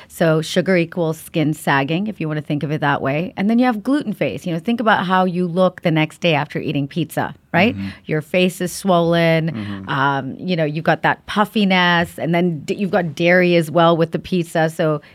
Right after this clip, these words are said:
Speaker 1: you know, it's a whole shebang. And then wine and sugar are quite similar
Speaker 3: Mm-hmm.
Speaker 1: in the sense that wine is, um, kind of sugar, it ferments in the gut.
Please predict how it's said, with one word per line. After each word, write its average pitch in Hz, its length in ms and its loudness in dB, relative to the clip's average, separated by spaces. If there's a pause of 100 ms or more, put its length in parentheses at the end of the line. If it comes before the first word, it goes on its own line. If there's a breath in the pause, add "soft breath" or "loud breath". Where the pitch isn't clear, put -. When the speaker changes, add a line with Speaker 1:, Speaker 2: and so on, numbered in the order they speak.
Speaker 1:
you 175 80 0
know, 170 40 2
it's 170 120 -2
a 165 80 2
whole 180 200 2
shebang. 165 440 0
And 202 100 0
then 233 180 0
wine 240 280 2
and 208 120 0
sugar 185 320 0
are 165 120 2
quite 147 340 -2
similar 156 560 0
Speaker 3:
Mm-hmm. 104 280 -8
Speaker 1:
in 156 100 -2
the 151 60 0
sense 151 320 -4
that 139 240 0
wine 160 580 0
is, 139 380 -2 (360 loud breath)
um, 123 240 -6
kind 151 160 -4
of 139 60 -6
sugar, 180 380 0
it 156 140 0
ferments 143 420 -2
in 127 100 -2
the 156 80 0
gut. 170 340 2